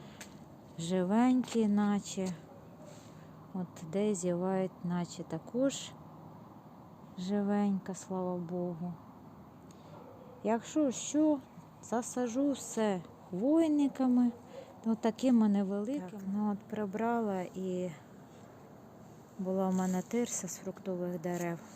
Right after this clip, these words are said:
Понасипала, бо це ж обіщ-, обіщають приморозок. Ну,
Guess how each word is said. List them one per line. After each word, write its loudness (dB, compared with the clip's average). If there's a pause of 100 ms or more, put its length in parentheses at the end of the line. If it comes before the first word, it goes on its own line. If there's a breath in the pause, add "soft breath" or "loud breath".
(1600 loud breath)
Понасипала, 0 (100)
бо 0
це -2
ж 0
обіщ-, -2
обіщають -4 (3500)
приморозок. 2
Ну, -2